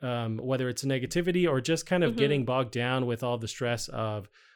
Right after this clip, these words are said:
Speaker 1: who did what and what game came out and what controversy. It's like, it's best to
Speaker 2: Yeah.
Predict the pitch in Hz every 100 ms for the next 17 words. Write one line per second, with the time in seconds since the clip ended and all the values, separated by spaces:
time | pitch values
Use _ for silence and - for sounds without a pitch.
0 | - 165 156 135 131 139 135 123 123 113
1 | 113 127 131 131 120 139 123 123 120 120
2 | 113 110 120 - 131 117 120 117 120 123
3 | 113 - - - 147 147 151 143 208 185
4 | 175